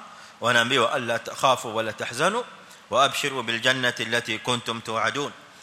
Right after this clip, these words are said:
Wal mawtin ath-thalith, sehemu ya tatu, wanasema wanazuoni, huwa inda al-ba'thi wan nushur. Inda al-ba'thi wan nushur. Pale watu wanapotoka makaburini, wanaelekea kwenye hisab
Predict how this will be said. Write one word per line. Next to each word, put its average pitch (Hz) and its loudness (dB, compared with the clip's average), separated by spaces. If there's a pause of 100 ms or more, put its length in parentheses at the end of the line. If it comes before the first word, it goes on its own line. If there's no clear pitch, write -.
(400)
Wal 135 2
mawtin 165 2
ath-thalith, 135 2 (160)
sehemu 123 4
ya 113 6
tatu, 147 2 (520)
wanasema 117 0
wanazuoni, 120 4
huwa 120 4
inda 135 4
al-ba'thi 117 0
wan 110 0
nushur. 107 -4 (1200)
Inda 131 2
al-ba'thi 139 2 (440)
wan 127 4
nushur. 104 0 (220)
Pale 151 4
watu 135 2
wanapotoka 120 -4
makaburini, 110 0 (400)
wanaelekea 117 2
kwenye 110 -4
hisab 120 4